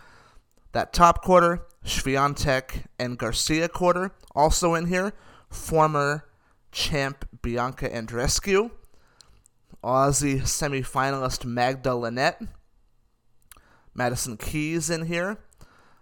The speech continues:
Leylah Fernandez. Emma Raducanu is here as an unseeded player. That's a pretty good quarter right there.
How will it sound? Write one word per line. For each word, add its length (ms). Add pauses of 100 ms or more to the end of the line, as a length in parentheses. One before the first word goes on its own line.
(180)
Leylah 300
Fernandez. 880 (1500)
Emma 180
Raducanu 840
is 180
here 200
as 260
an 160
unseeded 840
player. 480 (1400)
That's 180
a 40
pretty 200
good 200
quarter 320
right 240
there. 300